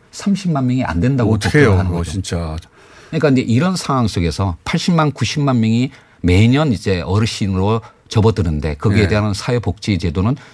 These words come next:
Speaker 1: 충분하지 않고 이제 이런 부분에 관해서 우리 사회 전체가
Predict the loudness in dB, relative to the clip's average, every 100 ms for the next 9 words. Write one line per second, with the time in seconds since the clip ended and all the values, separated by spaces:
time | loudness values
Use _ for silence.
0 | -18 -4 -2 -2 -4 -6 -8 -6 -8 -8
1 | -12 -12 _ -6 0 2 4 4 2 0
2 | -2 -2 -4 -4 -4 0 2 0 -2 -2
3 | -2 0 0 0 -2 0